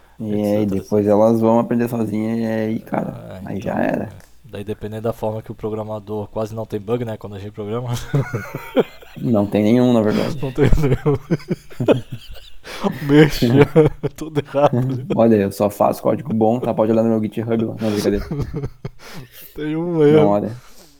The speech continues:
Speaker 1: Não olha, não
Speaker 2: Ai,
Speaker 1: olha.
Speaker 2: cara, é muito tenso, né?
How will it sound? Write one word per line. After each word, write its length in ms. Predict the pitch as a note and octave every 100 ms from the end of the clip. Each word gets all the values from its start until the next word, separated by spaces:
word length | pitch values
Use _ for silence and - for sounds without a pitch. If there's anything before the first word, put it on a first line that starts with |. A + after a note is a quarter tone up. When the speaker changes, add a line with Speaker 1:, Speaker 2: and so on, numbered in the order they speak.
| _ -
Speaker 1:
Não 160 | C#3 G#2+
olha, 200 | G#2 G#2+
não 140 | G#2
Speaker 2:
Ai, 60 | G#2
Speaker 1:
olha. 80 | -
Speaker 2:
cara, 380 | F#2+ G2 A#2 _ _ _ F4 C#4
é 260 | C3 A#2 A2
muito 560 | G#2 G#2 G#2+ _ _ _ _
tenso, 380 | G#2 A2 _ A#2
né? 140 | A#2+